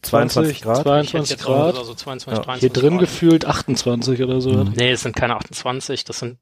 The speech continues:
Speaker 3: sechsundzwanzig fünf bis siebenundzwanzig.
Speaker 2: <laughs> Von mir
Speaker 3: Ich hab,
Speaker 2: aus.
Speaker 3: ich hab, ich hab, ich hab über achtundzwanzig bei mir in der Wohnung.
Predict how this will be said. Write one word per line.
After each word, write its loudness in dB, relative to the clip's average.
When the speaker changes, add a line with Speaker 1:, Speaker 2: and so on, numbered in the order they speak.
Speaker 3:
sechsundzwanzig -4
fünf -8
bis -10
siebenundzwanzig. -2
Speaker 2:
<laughs> -2
Von 0
mir 2
Speaker 3:
Ich 2
hab, 2
Speaker 2:
aus. 0
Speaker 3:
ich 0
hab, -2
ich -4
hab, -2
ich -8
hab -8
über -6
achtundzwanzig -8
bei -6
mir -6
in -4
der -8
Wohnung. -10